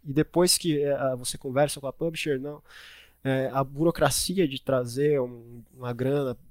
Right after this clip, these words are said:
de fora pro Brasil também não é complicado, não. Tipo, eu sou muito, <laughs> muito, é, lerdo, assim, é, pra,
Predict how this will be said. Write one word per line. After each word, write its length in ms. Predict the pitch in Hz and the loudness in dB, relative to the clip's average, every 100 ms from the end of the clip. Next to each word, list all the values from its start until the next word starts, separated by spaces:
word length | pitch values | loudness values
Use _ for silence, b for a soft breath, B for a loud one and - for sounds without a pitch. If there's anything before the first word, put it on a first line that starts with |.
| 123 - | -20 -10
de 100 | 127 | -8
fora 480 | - 127 143 131 117 | 2 8 10 8 0
pro 100 | 123 | -8
Brasil 440 | 123 120 117 156 | -10 -8 -4 -2
também 280 | 160 185 185 | -2 -2 0
não 120 | 156 | 2
é 60 | 127 | 2
complicado, 680 | - 120 - - 117 110 104 | -2 -12 -12 -6 -4 -4 -8
não. 500 | 107 113 113 113 113 113 | -14 -16 -14 -14 -16 -8
Tipo, 440 | - - 139 123 - | -6 -2 -4 -4 -6
eu 160 | - | -2
sou 160 | 156 208 | 2 4
muito, 640 | 190 214 349 175 135 113 120 | 4 8 10 10 8 2 -6
<laughs> 1120 | - - - - - - - - - - _ | 6 12 12 12 12 2 -10 -18 -18 -20 _
muito, 400 | - - 403 262 190 | -8 -4 0 0 2
é, 260 | 165 160 165 - 247 | 0 -2 -10 -6 10
lerdo, 420 | 202 196 180 135 | 12 12 10 4
assim, 260 | - 139 | 2 0
é, 100 | 127 120 | -4 -6
pra, 80 | - | -12